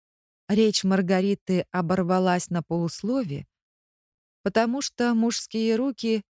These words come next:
властно легли ей на талию, сразу проникая под короткую дубленку.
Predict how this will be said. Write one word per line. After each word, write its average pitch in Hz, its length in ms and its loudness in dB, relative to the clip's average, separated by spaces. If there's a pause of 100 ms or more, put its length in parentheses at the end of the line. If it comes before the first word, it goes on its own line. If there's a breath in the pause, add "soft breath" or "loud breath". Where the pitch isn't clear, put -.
(340)
властно 220 640 0
легли 196 420 0
ей 190 260 0
на 190 180 -2 (100)
талию, 135 560 -4 (920)
сразу 220 640 -2
проникая 185 800 0 (400)
под 180 200 -2
короткую 160 640 -6
дубленку. 139 680 -8